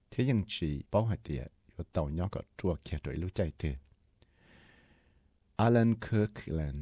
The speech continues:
ở nhà tụi cho nó lúc còn học choice nó tao kia thì, thế là ở chỗ cho nên địa và chế nhỏ nó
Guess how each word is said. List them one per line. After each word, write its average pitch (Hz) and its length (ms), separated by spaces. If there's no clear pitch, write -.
ở 82 80
nhà 85 120
tụi 85 180
cho 104 180
nó 87 120
lúc 107 120
còn 107 120
học 82 200
choice 104 400
nó 95 100
tao 92 120
kia 90 140
thì, 80 160
thế 110 100
là 98 100
ở 90 140
chỗ 87 80
cho 80 140
nên 90 200
địa 82 120
và 95 140
chế 90 200
nhỏ 92 220
nó 87 220